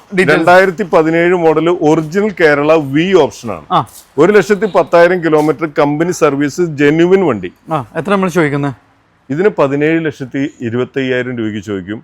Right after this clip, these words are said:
Speaker 1: ഉം.
Speaker 2: നമ്മൾ ലാസ്റ്റ് പതിനേഴ് രൂപയ്ക്ക് കൊടുക്കും.
Speaker 1: പതിനേഴ് രൂപയ്ക്ക് നമുക്ക് ചെയ്യാൻ പറ്റും.
Speaker 2: പതിനഞ്ച് ലക്ഷം രൂപ ലോൺ ഇട്ട് കൊടുക്കും.
Speaker 1: ഓക്കെ.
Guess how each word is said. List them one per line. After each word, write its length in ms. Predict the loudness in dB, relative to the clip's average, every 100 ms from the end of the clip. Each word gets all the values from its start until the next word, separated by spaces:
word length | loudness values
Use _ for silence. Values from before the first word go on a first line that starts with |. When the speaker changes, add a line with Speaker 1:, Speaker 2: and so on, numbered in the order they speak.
| -14
Speaker 1:
ഉം. 120 | -2
Speaker 2:
നമ്മൾ 220 | 0 0 0
ലാസ്റ്റ് 420 | 0 -2 -6 -4
പതിനേഴ് 400 | -2 -2 -4 -6
രൂപയ്ക്ക് 200 | -10 -10
കൊടുക്കും. 180 | -8 -2
Speaker 1:
പതിനേഴ് 340 | 0 2 2
രൂപയ്ക്ക് 320 | 2 0 -4
നമുക്ക് 140 | -6 -8
ചെയ്യാൻ 280 | -8 -4
പറ്റും. 120 | 2 4
Speaker 2:
പതിനഞ്ച് 300 | 4 2 0
ലക്ഷം 240 | 0 -2
രൂപ 160 | -4 -4
ലോൺ 240 | -2 -4
ഇട്ട് 140 | -8
കൊടുക്കും. 160 | -10 -12
Speaker 1:
ഓക്കെ. 180 | -14